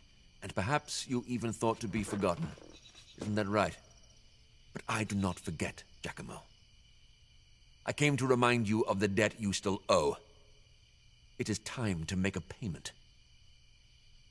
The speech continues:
I know you still remember the circumstances of your release,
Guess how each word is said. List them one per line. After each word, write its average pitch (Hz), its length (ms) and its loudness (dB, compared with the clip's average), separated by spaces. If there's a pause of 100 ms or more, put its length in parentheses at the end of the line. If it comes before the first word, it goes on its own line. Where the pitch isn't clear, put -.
(720)
I 110 140 6
know 147 320 6
you 110 240 2
still 107 240 4
remember 98 460 4
the 87 100 -2
circumstances 85 960 0
of 73 120 -4
your 80 240 -2
release, 76 520 -6